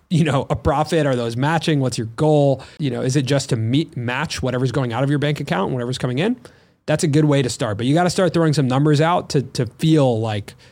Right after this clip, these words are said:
you know, to feel it and feel like if that's how much you wanna charge. You can obviously ask other people for a market rate, but I don't think, like, I think you have to evaluate this yourself.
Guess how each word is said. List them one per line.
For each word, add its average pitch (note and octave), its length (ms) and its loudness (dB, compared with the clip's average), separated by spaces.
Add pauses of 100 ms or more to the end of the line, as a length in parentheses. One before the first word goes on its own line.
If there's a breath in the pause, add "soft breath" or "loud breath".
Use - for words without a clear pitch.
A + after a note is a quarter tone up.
(380 soft breath)
you C3+ 160 -2
know, G2+ 300 -2 (840)
to D3 100 0
feel E3 320 0
it D3+ 100 -6
and C3 140 -2
feel C#3+ 200 2
like B2 240 0
if A#2 120 -4
that's B2 240 -4
how C3 80 -2
much A#2+ 200 -2
you B2 80 -2
wanna G#2+ 180 -2
charge. A#2+ 420 -4 (340 loud breath)
You D#3+ 120 -2
can F#3 120 2
obviously F#3 560 2
ask D#3 260 -4
other C#3+ 140 2
people C3+ 320 0
for D3+ 140 -2
a C3 80 -2
market B2 360 -4
rate, B2+ 260 -2
but D3 160 -6
I C#3 100 0
don't E3+ 220 0
think, D3+ 280 0
like, A#2+ 320 -4 (880)
I C#3 100 0
think F3+ 200 4
you D3+ 140 6
have C#3+ 160 0
to D3+ 100 0
evaluate B2+ 420 0
this A2+ 180 -8
yourself. A2 460 -10